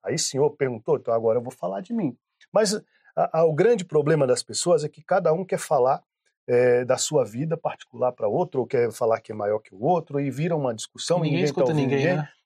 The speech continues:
Speaker 1: Exatamente. Aí cria esse grande ruído aí, esse choque de comunicação, e as pessoas não se entendem, né? E, o-, e, e dentro do rádio, da comunicação, a locução em geral, é, volto a dizer, ela requer técnica, ela exige técnicas. Quando você vai pro microfone,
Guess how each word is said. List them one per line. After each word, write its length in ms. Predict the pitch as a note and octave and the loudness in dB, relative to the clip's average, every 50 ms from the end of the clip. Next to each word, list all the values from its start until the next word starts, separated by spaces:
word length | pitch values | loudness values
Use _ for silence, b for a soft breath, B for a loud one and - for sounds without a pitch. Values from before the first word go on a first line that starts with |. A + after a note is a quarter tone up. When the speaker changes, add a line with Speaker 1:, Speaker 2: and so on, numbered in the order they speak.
| _ _ | _ _
Speaker 1:
Exatamente. 640 | B2+ A#2 C3+ D#3 D#3+ - E3 C#3 C3 C3 B2+ - F#3+ | -4 0 0 2 2 2 2 2 0 0 2 2 2
Aí 240 | F3 F#3+ A3+ B3 A#3+ | 4 4 2 0 0
cria 300 | - A#3 A#3 A#3+ A#3 A#3 | 0 0 2 4 2 2
esse 200 | G3+ - - F#3+ | 0 -2 -6 -4
grande 360 | D3 D3 E3+ G3+ A3+ G#3+ A3 | 0 0 2 2 2 0 -2
ruído 480 | F3 G#3 F#3+ D3+ D3+ E3 E3 D3+ D#3 | -4 -4 -4 -4 -4 -4 -4 -2 -2
aí, 260 | C3 A#2 B2 C#3+ D3 - _ _ _ _ | -2 -2 -4 -8 -10 -12 _ _ _ _
esse 220 | - B2+ - - D3 | -8 -6 -4 -2 -2
choque 440 | - - - D3 D3 C3 B2+ - C3+ | -2 0 2 2 2 2 0 -2 -10
de 120 | C3 B2+ | -18 -16
comunicação, 840 | - - C3 B2+ B2+ B2+ B2 C3+ C3 B2 - - C#3+ D3+ F#3+ F#3 - _ _ _ _ _ _ _ | -10 -8 -6 -6 -6 -4 -4 -4 -4 -4 -4 -2 -2 -4 -4 -6 -12 _ _ _ _ _ _ _
e 240 | C3 C3 D3 D#3+ E3+ | -2 0 2 2 2
as 120 | E3+ E3 - | 2 0 0
pessoas 420 | - F#3+ - - D#3 D#3+ D#3+ D#3+ | -2 -4 -4 -2 0 0 0 0
não 120 | E3 F3 | -2 -4
se 160 | D#3+ - - G3 | -4 -6 -6 -8
entendem, 520 | G3+ F3+ - E3+ D3 B2+ A2 G2 G2 G2+ | -8 -6 -2 -2 -2 -2 -2 -6 -10 -12
né? 220 | G2+ A2 B2+ C#3+ - _ _ _ _ _ _ _ _ _ _ _ _ _ _ _ _ - | -10 -10 -10 -10 -12 _ _ _ _ _ _ _ _ _ _ _ _ _ _ _ _ -4
E, 120 | G3+ G#3 G3+ | 0 2 2
o-, 220 | F3 D#3+ D#3+ - | 4 2 2 2
e, 300 | D3+ D3 C#3+ C#3 D#3 E3 | 2 4 4 2 2 0
e 40 | D3 | -2
dentro 380 | B2+ F3 G#3 G#3+ D#3+ F3 E3 D3 | 0 0 0 0 0 -2 -2 0
do 140 | B2+ B2+ | 0 -2
rádio, 480 | A2+ - C3+ C#3+ D3 C#3+ C3 A#2 G#2+ G#2+ | -2 0 0 2 2 2 2 0 0 -2
da 100 | A2+ A2+ | -2 -2
comunicação, 840 | - - A2+ A2+ A#2+ A#2 A2 G#2 - - - B2 B2 B2+ A#2 A2 G#2+ | -2 -4 -8 -8 -6 -6 -6 -6 -6 -6 -6 -4 -4 -4 -4 -6 -6
a 20 | |
locução 580 | G#2+ A2 A2 - - - - B2 B2+ C3 A#2+ A2 | -8 -10 -12 -12 -12 -12 -10 -8 -6 -6 -6 -8
em 60 | G2+ | -10
geral, 460 | G#2 A2 G#2 A#2 C#3 D#3+ F#3+ F#3 _ _ _ _ _ _ _ _ - | -14 -14 -8 -4 -4 -2 -4 -4 _ _ _ _ _ _ _ _ 0
é, 600 | B2 B2+ B2+ B2+ B2+ B2 A#2+ A#2 A#2 A2+ A#2+ C3+ | 2 4 4 4 6 4 4 4 4 2 0 -2
volto 460 | B2+ G#2+ G2+ A2+ A#2+ B2 A#2+ A#2+ C3 | -6 -8 -4 0 0 0 0 -2 -6
a 20 | A#2+ | -8
dizer, 360 | A2+ A2+ G#2 G#2 G#2+ G#2 G#2+ | -8 -8 -8 -8 -8 -6 -4
ela 160 | G#2+ A2 A2 | -4 -4 -4
requer 300 | G#2+ B2+ A2+ _ - D3+ | -4 -8 -8 _ -4 -4
técnica, 500 | D3+ - D3 C3+ C3+ C3 A#2 G#2 - A#2 | -2 -2 -2 -2 -2 -2 -6 -12 -10 -8
ela 80 | A2+ A#2 | -6 -6
exige 340 | A2+ G#2+ A#2 C3+ C#3 E3+ D#3+ | -6 -4 -4 -6 -6 -6 -8
técnicas. 640 | _ - C3+ C3 B2+ - A2 G2+ - _ A2+ - | _ -2 -2 -2 -2 -4 -8 -18 -20 _ -20 -20
Quando 260 | - - B2 A#2 A2 G#2+ | -14 -10 -10 -8 -8 -8
você 300 | A2 A2+ - - A#2 G#2 | -10 -10 -10 -10 -10 -6
vai 240 | G#2 A2+ A#2 B2 | -2 -2 -2 -2
pro 160 | B2 - A#2 A2+ | -4 -6 -8 -6
microfone, 720 | A2 A2 A2 C3+ A2+ G#2+ - - B2 C#3 F3 G3 G#3 F#3 | -6 -8 -8 -10 -12 -12 -12 -8 -4 -2 -2 -2 -4 -8